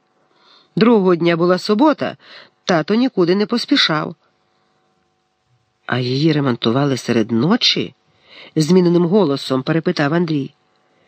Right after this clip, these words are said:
Це була та сама неправильність, яка не давала жити Андрієві впродовж усього цього часу,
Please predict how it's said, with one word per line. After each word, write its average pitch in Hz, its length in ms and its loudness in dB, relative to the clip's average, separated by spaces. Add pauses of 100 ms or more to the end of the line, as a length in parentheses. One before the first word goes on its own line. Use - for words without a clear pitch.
(760)
Це - 240 -2
була 185 220 2
та 196 220 -2
сама 190 360 0
неправильність, 135 1200 -4 (280)
яка 151 240 2
не 151 100 2
давала 151 380 0
жити 147 360 -2
Андрієві 135 920 0 (540)
впродовж 175 540 0
усього 180 440 2
цього 220 280 0
часу, 190 680 -2